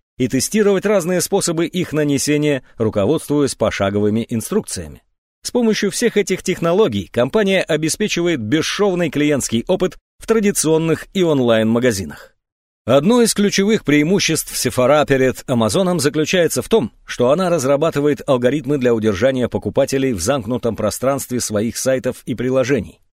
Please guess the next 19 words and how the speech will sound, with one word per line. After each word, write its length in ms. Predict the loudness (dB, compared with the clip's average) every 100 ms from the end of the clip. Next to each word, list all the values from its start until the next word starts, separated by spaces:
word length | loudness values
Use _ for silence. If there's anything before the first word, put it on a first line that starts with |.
| _ _ -4
Это 160 | -2 0
позволяет 500 | 2 2 2 2 0
компании 520 | -2 2 0 2 -2
получать 600 | 0 0 0 0 0 0
данные, 520 | 2 2 2 0 -2 -8
дающие 580 | -2 0 0 -2 -2 0
ей 180 | 2 2
возможность 640 | 2 2 -2 -2 -8 -8
рекомендовать 640 | -6 -2 0 2 2 2 0
клиентам 520 | -2 0 0 -2 -2
подходящую 600 | -4 0 0 0 -2 -4
продукцию 640 | 0 0 0 -2 -2 -2 -2 -4
из 220 | -2 -2 -2
ассортимента 720 | 0 0 0 0 0 0 -4
Sephora. 460 | -4 -2 -2 -4 -12 _ _ _ _
В 80 | -2
то 140 | 2 4
же 120 | 4
время 320 | 4 2